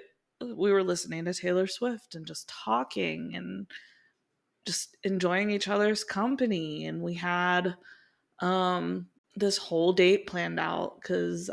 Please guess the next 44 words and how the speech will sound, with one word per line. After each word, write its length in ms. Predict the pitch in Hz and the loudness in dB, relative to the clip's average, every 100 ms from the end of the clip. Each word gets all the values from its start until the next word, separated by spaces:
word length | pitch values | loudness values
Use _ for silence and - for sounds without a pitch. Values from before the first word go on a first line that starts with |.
| - | -4
I 60 | |
was 240 | 170 175 170 | -2 0 -2
like, 180 | 170 170 | -4 -2
"Well, 160 | 175 180 | -2 0
when, 260 | 180 180 - - - _ | -2 -4 -10 -20 -20 _
you 120 | 190 | -4
know, 100 | 180 | 0
when 200 | 175 180 | 0 2
would 140 | 185 180 | 2 2
you 80 | 180 | 4
like 200 | 165 160 | 4 0
to 140 | - | -4
actually 360 | 160 - - 175 | -4 -4 -2 4
go 160 | 190 | 6
out 200 | 226 262 | 8 8
again?" 320 | 254 190 170 | 4 2 0
And 160 | 170 170 | -2 -2
so 220 | - 175 | 0 0
we 220 | 170 175 | 2 0
had 260 | 170 180 170 | 0 -4 -6
planned 380 | - 165 165 170 | -8 -4 -2 2
out 300 | 175 190 - - - - _ | 2 2 -2 -16 -20 -20 _
to 140 | - 202 | 6 6
go 220 | 185 170 | 8 8
out 300 | 160 170 - | 8 6 4
that 320 | 180 160 175 - | 2 2 2 2
week 400 | 233 240 - - | 0 0 -4 -8
and 280 | 170 165 160 | -6 -4 -6
had 280 | 156 170 170 | -4 0 2
it 80 | 170 | 4
all. 280 | 175 175 165 | 4 2 0
He, 300 | 160 175 175 | -2 -4 -4
he 160 | - 190 | -4 -4
told 260 | 180 170 | -2 0
me 140 | 170 165 | 0 -2
exactly 540 | 165 170 175 - 180 | 0 2 2 4 6
what 180 | 180 175 | 6 4
we 100 | 175 | 2
were 180 | 175 175 | 2 0
gonna 240 | 175 175 185 | 0 -2 2
do 300 | 233 254 190 | 2 2 2
and 80 | 180 | 0
everything. 720 | 220 226 185 180 175 175 170 | -2 -4 -4 -2 -2 0 -2
And 200 | 165 | -4